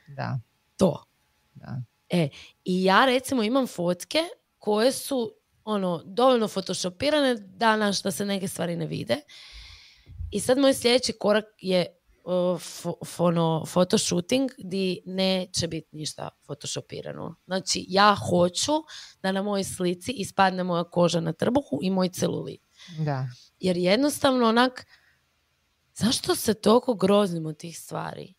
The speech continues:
Speaker 2: Znaš, pazi, ja zdravo
Speaker 1: Da.
Speaker 2: jedem, ja sam aktivna, ja vježbam. Znači, to nije znak nikakve, nikakvog nezdravlja, ne, lošeg odnosa prema tijelu ili nešto.
Speaker 1: Da.
Speaker 2: To je ono, nešto
Speaker 1: Tako,
Speaker 2: što
Speaker 1: da.
Speaker 2: ja mogu skinuti jedino ako se sad fakat,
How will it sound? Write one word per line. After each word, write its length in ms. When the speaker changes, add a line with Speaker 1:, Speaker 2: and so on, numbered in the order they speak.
Speaker 2:
Znaš, 280
pazi, 320
ja 240
zdravo 340
Speaker 1:
Da. 80
Speaker 2:
jedem, 380
ja 120
sam 220
aktivna, 500
ja 200
vježbam. 480
Znači, 240
to 120
nije 240
znak 260
nikakve, 500
nikakvog 360
nezdravlja, 1160
ne, 480
lošeg 360
odnosa 360
prema 360
tijelu 600
ili 180
nešto. 280
Speaker 1:
Da. 320
Speaker 2:
To 140
je 80
ono, 260
nešto 420
Speaker 1:
Tako, 40
Speaker 2:
što 260
Speaker 1:
da. 60
Speaker 2:
ja 420
mogu 320
skinuti 420
jedino 200
ako 160
se 100
sad 280
fakat, 340